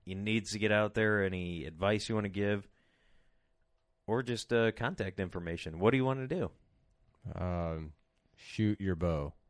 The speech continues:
Speaker 2: <laughs> In every
Speaker 1: Solid advice.
Speaker 2: <laughs> In every way. Sitting down, squatting,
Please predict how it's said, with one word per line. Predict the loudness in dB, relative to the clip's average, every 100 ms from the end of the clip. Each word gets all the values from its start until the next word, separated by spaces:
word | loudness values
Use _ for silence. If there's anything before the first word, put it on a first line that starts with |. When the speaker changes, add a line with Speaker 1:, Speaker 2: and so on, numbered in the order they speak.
| _
Speaker 2:
<laughs> | -10 -8 -8 -8 -6 -4 -2 -2 -4 -2 -2 -2 -4 -8 -2
In | 0
every | 4 4 4
Speaker 1:
Solid | 2 4 4 4
advice. | 2 2 2 0 -4 -8 _
Speaker 2:
<laughs> | 2 2 0
In | -2 0
every | 0 0 -2
way. | 0 0 -2
Sitting | -4 -2 -2 0
down, | 0 0 0 -2 -4 -6
squatting, | -10 -4 0 2 0 -2 -4 -6